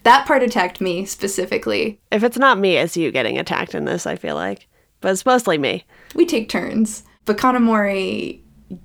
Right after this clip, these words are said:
Speaker 1: gives her, like, that motivational speech that gets her back. So she just, like, knocks over,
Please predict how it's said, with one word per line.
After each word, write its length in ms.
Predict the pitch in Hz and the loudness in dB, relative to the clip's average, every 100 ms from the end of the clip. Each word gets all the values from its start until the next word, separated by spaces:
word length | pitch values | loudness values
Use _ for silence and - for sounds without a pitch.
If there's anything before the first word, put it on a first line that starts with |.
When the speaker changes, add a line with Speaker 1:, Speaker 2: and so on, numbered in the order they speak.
| - | -4
Speaker 1:
gives 260 | 185 175 - | -2 -2 -2
her, 500 | 175 165 165 165 - _ - - | 0 0 -4 -8 -14 _ -18 -8
like, 280 | 151 - | -6 -4
that 180 | 160 - | -4 -4
motivational 520 | - - - - - | -6 -6 -6 -6 -8
speech 640 | - - - - - - - - - - | -10 -10 -12 -12 -12 -12 -14 -20 -20 -10
that 200 | 185 - | -8 -6
gets 220 | - - | -6 -6
her 220 | - 202 - - - - | -8 -8 -14 -20 -20 -6
back. 240 | - - - | -4 -2 0
So 120 | 233 | 0
she 120 | 240 | 2
just, 160 | 262 269 | 2 2
like, 160 | 240 | 2
knocks 400 | 208 208 220 - | 2 2 2 2
over, 500 | 208 202 196 156 - | 0 0 0 -4 -6